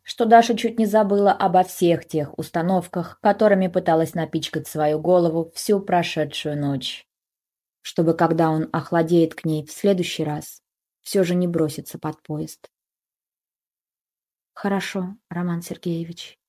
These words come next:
Тем не менее, прозвучало нежнее, чем следовало. Он нашел ее руку и поцеловал, не переставая смотреть в глаза. Когда за ним захлопнулась дверь, Даша громко выдохнула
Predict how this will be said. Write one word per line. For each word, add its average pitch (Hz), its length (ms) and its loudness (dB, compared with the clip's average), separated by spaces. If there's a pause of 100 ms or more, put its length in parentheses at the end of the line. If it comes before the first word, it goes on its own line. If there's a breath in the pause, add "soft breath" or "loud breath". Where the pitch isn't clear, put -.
(1500)
Тем 190 240 2
не 175 100 4
менее, 165 340 2
прозвучало 160 600 -2
нежнее, 151 640 -2 (160)
чем 156 220 -6
следовало. 151 640 -8 (1300)
Он 196 160 4
нашел 185 340 2
ее 160 300 0
руку 175 440 0 (140)
и 214 100 2
поцеловал, 190 760 -2 (360)
не 185 180 4
переставая 160 600 0
смотреть 151 460 -6
в 156 40 -14
глаза. 151 520 -6 (1400)
Когда 175 300 6
за 165 120 4
ним 160 180 2
захлопнулась 156 680 -4
дверь, 165 400 2 (680)
Даша 190 400 4
громко 165 420 2
выдохнула 170 720 0